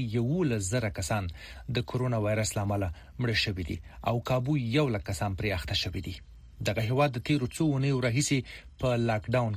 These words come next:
کې دی، خو د اتوار یک شنبه په ورځ پکې په کرونا د نویو اخته شویو کسانو په شمیر کې د کموالي هیلې هم څرګندې شوې دي. د ایټالیا حکومتي چارواکو د دغه هیواد رسنیو ته ویلي دي، په داسې حال کې چې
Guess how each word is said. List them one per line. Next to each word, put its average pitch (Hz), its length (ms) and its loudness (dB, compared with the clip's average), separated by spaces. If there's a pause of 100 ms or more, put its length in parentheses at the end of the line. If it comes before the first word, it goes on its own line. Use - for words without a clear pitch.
کې 98 160 -2
دی، 87 80 -2 (340)
خو 131 220 0
د 131 140 4
اتوار 139 360 2
یک - 160 -4
شنبه 123 300 2
په - 80 -2
ورځ 123 240 0
پکې 127 260 0
په - 140 -4
کرونا 123 420 2
د 120 140 4
نویو 143 340 2
اخته - 220 -2
شویو 127 320 2
کسانو 117 260 0
په 98 160 -2
شمیر 175 240 4
کې - 560 -2
د 120 100 -4
کموالي 117 560 2
هیلې 117 280 0
هم 135 100 2 (320)
څرګندې 113 420 0
شوې 95 280 -2
دي. - 100 -8 (540)
د 110 80 0
ایټالیا 113 360 2
حکومتي 123 400 0
چارواکو 131 480 2 (380)
د 135 100 2
دغه 151 220 2
هیواد 120 300 2
رسنیو 120 420 2
ته 120 100 0
ویلي 123 360 4
دي، 175 60 4 (360)
په 139 140 2
داسې 147 240 2
حال 147 180 4
کې 143 140 2
چې 143 100 2